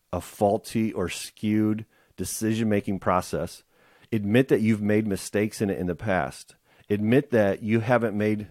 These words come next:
good decisions and that you need help. You have to admit it. You have to be honest.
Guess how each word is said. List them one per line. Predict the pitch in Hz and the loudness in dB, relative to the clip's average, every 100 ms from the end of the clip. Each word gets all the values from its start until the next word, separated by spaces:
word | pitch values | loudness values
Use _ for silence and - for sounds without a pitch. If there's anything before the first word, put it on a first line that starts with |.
| _ - | _ -8
good | 104 | -4
decisions | 95 95 107 95 98 92 | -4 -2 -2 -2 -2 -2
and | 98 | -4
that | 87 | -4
you | 95 | -4
need | 92 90 | -4 -4
help. | 78 87 - - _ _ | -2 -4 -4 -10 _ _
You | - 101 | -10 -6
have | 131 131 | -4 0
to | 120 | 0
admit | 110 131 | 2 0
it. | - | 0
You | - 104 | -4 -4
have | 117 | -4
to | 113 | -4
be | 104 - | -6 -4
honest. | 113 120 67 - - | -6 -6 -8 -14 -20